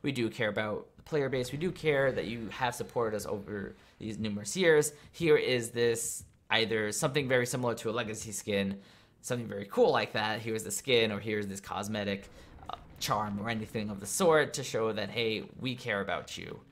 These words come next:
And this would be something that free-to-play players couldn't get and can never get. This is only something, a one-time thing, kinda like Legacy. "Here we go, we appreciate you." I do think that would be very cool if they did something like that, and I think it would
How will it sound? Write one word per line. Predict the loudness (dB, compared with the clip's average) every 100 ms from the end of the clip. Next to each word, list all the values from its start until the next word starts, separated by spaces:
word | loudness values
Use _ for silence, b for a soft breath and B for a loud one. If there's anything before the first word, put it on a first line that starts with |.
| B B
And | -8 -6 -2
this | -2 -2
would | -2
be | 0
something | 0 0 -2 0
that | 0 0 -2 -18 -20 -20 -4
free-to-play | 0 2 2
players | 2 4 4 2 -6 -14
couldn't | -6 -4 -2
get | 0 0 -2
and | -8
can | -6 -2
never | -2 -2
get. | -4 -6 -6
This | -8
is | -6
only | -4 -4
something, | -4 -4 -4 -6 -6 B
a | 0
one-time | 0 0 -4 -4
thing, | -4 -4
kinda | -2 -4 -2
like | -4 -4
Legacy. | -4 -4 -6 -6 -8 B B -20
"Here | -6 -4
we | -4
go, | -2 -2 -4 -8 -8
we | -6
appreciate | -6 -10 -6 -6 -2
you." | -2 -2 -4 B
I | -2 0
do | 0
think | 0 -2 -2
that | 2 2
would | 0 -4
be | -6 -8 -10
very | -14 -4 4 4 4 0
cool | -4 -2 0 0 -2 B
if | -4 0
they | 0
did | 0 -2
something | -4 -4 -6 2
like | 2 4
that, | 4 4
and | 2
I |
think | -2 -4 -4
it |
would | 0 2 2 0